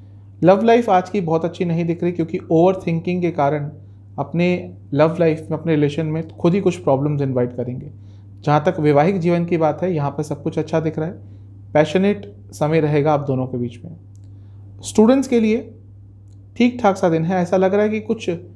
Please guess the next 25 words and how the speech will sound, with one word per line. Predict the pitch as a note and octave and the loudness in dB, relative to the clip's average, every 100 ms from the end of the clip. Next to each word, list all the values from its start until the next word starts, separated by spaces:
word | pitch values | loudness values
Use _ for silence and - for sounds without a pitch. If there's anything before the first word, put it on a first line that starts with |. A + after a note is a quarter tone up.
| - - - | -20 -20 -4
चेंज | F3 G#3 A3 - - | 0 2 2 -2 0
आपको | D3+ D3+ - G#3 | 4 4 2 0
भी | A3 | 2
पता | G3+ F3+ F3+ | 0 0 0
है | F#3 | -2
कि | F3+ | 0
आपको | E3 - E3+ | 0 0 0
लाना | D3+ D#3 E3 | 0 0 0
है, | E3 | 2
लेकिन | D#3+ E3+ | 0 0
वो | E3+ | 0
चेंज | E3+ D#3+ E3 E3 | 0 -2 0 2
आप | E3 C#3+ | 0 0
ला | C3+ | 0
नहीं | D3 D3 D3 | 0 -2 -2
पा | C3+ | -2
रहे | C3 C#3+ - - - - - | -2 -6 -12 -20 -20 -12 -2
और | D3 | 2
वही | D3 E3+ F#3 | 2 4 4
आपकी | D#3 - D#3+ | 2 0 -6
एक | D#3+ | -4
कमी | C3 C3 | -4 -4
है। | B2 - - - - - - - - | -6 -10 -18 -20 -20 -20 -20 -18 -10
जहाँ | - C3+ | 0 0
तक | C3+ D3+ - | 2 -2 -4